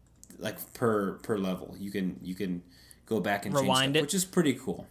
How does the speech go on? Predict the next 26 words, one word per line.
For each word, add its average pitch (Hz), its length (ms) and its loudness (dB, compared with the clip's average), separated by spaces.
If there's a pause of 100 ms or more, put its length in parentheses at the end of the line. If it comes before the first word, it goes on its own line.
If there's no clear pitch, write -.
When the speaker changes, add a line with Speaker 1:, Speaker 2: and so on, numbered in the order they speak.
(140)
Speaker 1:
Yeah, 107 240 0
it's 110 120 -4
pretty 120 220 0
cool. 98 180 -2
Speaker 2:
You'll 156 200 4
rewind? 196 540 4
Speaker 1:
Um, 202 200 0 (760)
but 127 100 4
it's - 180 2
like, 123 240 4
yeah, 95 260 0
so 151 240 4
that's, 185 300 2
that's 160 340 -2
good. 104 400 0 (460)
Um, 101 380 -4 (440)
but 123 400 4 (180)
the 147 120 4
game's 175 320 6
very 123 200 6
hard. 98 300 0
So - 80 -2
for 135 100 -6
people 196 340 4
who 175 220 6
are, 139 280 0